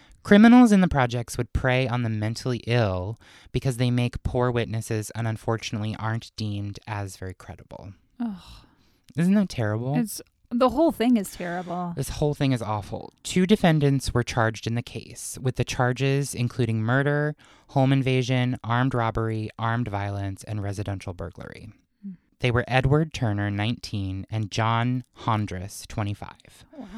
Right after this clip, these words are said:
Speaker 1: Detectives believe that the killers knew May was home at the time. Three items were stolen:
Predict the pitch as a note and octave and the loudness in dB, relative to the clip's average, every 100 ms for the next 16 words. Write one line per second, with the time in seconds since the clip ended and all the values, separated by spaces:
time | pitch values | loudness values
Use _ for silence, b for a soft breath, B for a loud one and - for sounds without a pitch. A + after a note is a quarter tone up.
0 | G3+ G#3 B B - C#3 D3+ - F3+ - | -14 -14 B B -4 2 2 4 0 4
1 | D#3+ D3 C3+ C3+ A#2+ A2+ - B2+ A2+ A2+ | 2 2 0 -2 -2 -6 -4 -2 0 0
2 | A2 B2 C3+ F#3 G3+ E3 B2+ A2+ A2 - | 0 4 6 6 6 4 2 0 -6 -4
3 | G#2+ G#2 G2 - G2+ - G2 - - G2+ | -4 -2 -6 -8 -10 -10 -12 -12 -18 -18
4 | _ - - D3+ F#3+ F3+ C#3+ C#3+ C#3 - | _ -20 -2 4 6 6 4 4 0 -2
5 | A#2 - F#2 - - - | -8 -6 -8 -8 -18 -20